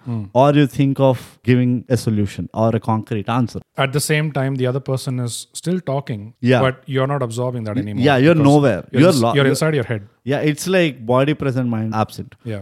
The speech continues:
Speaker 2: It's that kind of si-, situation. So being in the present, I feel it's very closely related to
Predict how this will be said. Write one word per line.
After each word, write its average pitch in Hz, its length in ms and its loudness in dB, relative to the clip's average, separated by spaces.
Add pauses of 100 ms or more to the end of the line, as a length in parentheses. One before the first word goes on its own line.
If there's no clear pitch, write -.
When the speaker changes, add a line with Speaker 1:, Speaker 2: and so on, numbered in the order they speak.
Speaker 2:
It's 131 140 2
that 139 220 2
kind 147 120 2
of 123 60 0
si-, 110 140 -4 (180)
situation. 110 480 -4 (100)
So 170 480 2 (240)
being 233 260 4
in 220 80 0
the 190 100 0
present, 147 600 -2
I 147 180 4
feel 165 380 -2
it's - 280 -4
very 147 500 -4
closely 131 540 -2
related 110 540 -4
to 104 300 -6